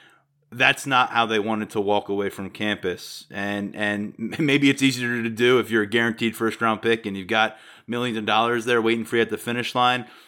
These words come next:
But I think that's something we're gonna keep hearing, Sean, is oh and five is not going to be d-, what defines the Nittany Lions.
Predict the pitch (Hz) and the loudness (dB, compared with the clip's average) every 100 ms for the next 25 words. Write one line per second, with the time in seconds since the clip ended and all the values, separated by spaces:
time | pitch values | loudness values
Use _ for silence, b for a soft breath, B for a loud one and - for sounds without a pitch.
0 | B _ 123 123 - - _ _ - - | B _ 2 2 0 -8 _ _ -14 -8
1 | 135 135 151 156 165 156 - - 151 160 | -6 -2 0 2 2 2 -2 -4 -2 0
2 | 151 143 147 139 143 - 139 156 147 113 | 2 2 2 2 -2 0 2 4 4 0
3 | 117 104 110 107 104 98 - _ _ 135 | 0 2 2 2 0 -2 -10 _ _ 2
4 | 147 143 - 135 139 120 110 120 120 117 | 4 4 4 4 4 2 -2 0 2 2
5 | - 104 117 117 113 107 - 107 107 113 | 0 -6 -4 -2 -2 -2 -4 -10 -2 0
6 | 107 110 113 113 110 101 110 110 107 101 | 2 0 0 0 -2 -2 0 0 0 -2
7 | 104 104 101 104 143 143 139 135 123 | 0 0 -2 2 4 4 2 -2 -4